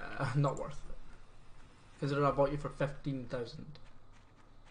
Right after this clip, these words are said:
Um,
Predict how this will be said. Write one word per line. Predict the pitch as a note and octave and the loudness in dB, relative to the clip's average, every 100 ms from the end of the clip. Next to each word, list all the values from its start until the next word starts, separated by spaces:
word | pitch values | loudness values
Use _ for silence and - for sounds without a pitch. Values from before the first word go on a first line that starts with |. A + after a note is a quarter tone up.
| - - - - - - - - - - - - - - - - - | -20 -20 -20 -18 -18 -18 -18 -18 -18 -14 -12 -10 -10 -12 -12 -10 0
Um, | C#3+ D3 D3+ D3+ D3+ D#3 D3+ D#3 | 6 8 10 8 6 6 4 2